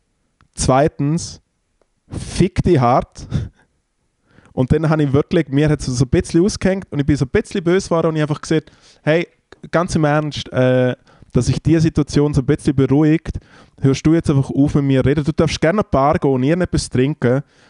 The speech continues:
Darfst so gerne noch mit irgendjemandem rummachen, wenn die Person einwilligt, aber mich lässt einfach in Ruhe, das Stück Scheiße, verpiss dich. Ich bin wirklich sehr, ich bin wirklich sehr hässig geworden, was ich dann im Nachhinein,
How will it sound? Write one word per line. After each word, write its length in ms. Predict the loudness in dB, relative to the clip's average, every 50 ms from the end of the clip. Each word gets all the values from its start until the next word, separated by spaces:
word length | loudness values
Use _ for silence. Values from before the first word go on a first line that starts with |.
| _ _ -2
Darfst 160 | -2 0 0
so 60 | 0
gerne 180 | 0 0 0 0
noch 60 | 0
mit 140 | 0 -2 -2
irgendjemandem 540 | 0 0 0 0 0 0 -2 -2 -4 -2 -2
rummachen, 600 | 0 0 0 0 0 0 0 0 2 2 0 0
wenn 100 | 0 0
die 120 | -2 -2
Person 400 | 0 0 0 2 2 0 0 0
einwilligt, 500 | 0 0 0 0 2 2 2 0 0 -2 -4 -8 -12 -20 -8
aber 200 | -2 0 0 0
mich 260 | 2 2 2 2 4
lässt 280 | 2 2 0 0 0 0
einfach 280 | 0 2 2 2 2 2
in 100 | 2 2
Ruhe, 200 | 4 2 2 2
das 100 | 0 0
Stück 200 | -2 -2 -2 0
Scheiße, 300 | 0 0 0 0 -2 -2
verpiss 720 | -2 -4 -4 -4 _ -4 -2 0 0 0 0 -2 -2 -2
dich. 240 | -4 -4 -4 -6 -12 _ _ _ _ -20 -18 -4
Ich 60 | 0
bin 100 | 0 2
wirklich 260 | 2 0 0 -2 -4 -2
sehr, 440 | 0 0 2 2 2 2 0 -2 -2
ich 120 | -2 0
bin 120 | 0 2 2
wirklich 260 | 0 0 -2 -4 -4
sehr 220 | 0 0 0 2 2
hässig 300 | 0 0 0 -2 -4 -2
geworden, 280 | 0 0 0 2 2
was 120 | 0 0 0
ich 60 | 0
dann 120 | 0 0
im 120 | 0 0 0
Nachhinein, 600 | 0 0 0 0 -2 -2 -2 0 0 0 -2